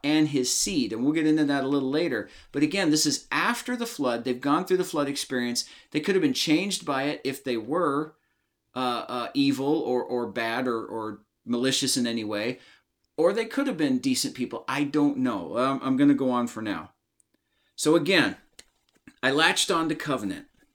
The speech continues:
But what I'm gonna do is I'm gonna talk about covenant, and I'm gonna talk about the word establish. Uh, together. Uh, I'll start with covenant.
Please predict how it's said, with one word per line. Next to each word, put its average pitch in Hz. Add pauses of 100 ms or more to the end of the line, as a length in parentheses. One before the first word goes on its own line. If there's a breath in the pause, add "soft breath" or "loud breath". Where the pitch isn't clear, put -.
(840)
But 117
what 147
I'm 214
gonna 214
do 160
is 143
I'm 143
gonna 156
talk 165
about 143
covenant, 170
and 226
I'm 185
gonna 165
talk 151
about 131
the 139
word 135
establish. - (920)
Uh, 127
together. 123 (760)
Uh, 131
I'll 143
start 143
with 151
covenant. 113